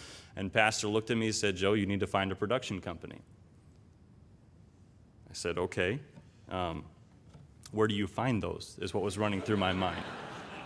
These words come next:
<laughs> Uh, I knew we needed one. I knew that this scope of this project was far beyond the, the,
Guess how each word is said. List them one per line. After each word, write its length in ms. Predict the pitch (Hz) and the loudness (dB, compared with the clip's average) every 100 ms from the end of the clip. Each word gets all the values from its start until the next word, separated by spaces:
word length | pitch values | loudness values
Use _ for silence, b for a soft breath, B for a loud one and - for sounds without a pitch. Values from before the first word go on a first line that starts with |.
| - | -8
<laughs> 60 | 110 - - - - - - - - - B B B B B B B B B B - | -6 -4 -6 -10 -10 -12 -12 -12 -12 -14 B B B B B B B B B B -6
Uh, 60 | 98 | 2
I 420 | 95 92 92 139 | 6 8 10 10
knew 180 | 143 147 | 12 10
we 140 | 135 | 10
needed 320 | 123 135 131 123 | 10 10 10 10
one. 240 | 117 131 | 8 10
I 100 | 113 | 8
knew 140 | 117 | 8
that 180 | 110 110 | 6 4
this 160 | 113 117 | 6 6
scope 420 | - - 131 131 | 6 8 8 8
of 120 | 120 | 6
this 120 | 120 | 4
project 460 | 117 120 120 120 113 | 4 8 8 6 2
was 140 | 104 | 0
far 260 | - 120 123 | 4 8 8
beyond 540 | 117 110 110 117 117 | 8 6 6 6 4
the, 60 | 110 | 2
the, 540 | 101 101 98 92 90 | 0 2 4 2 0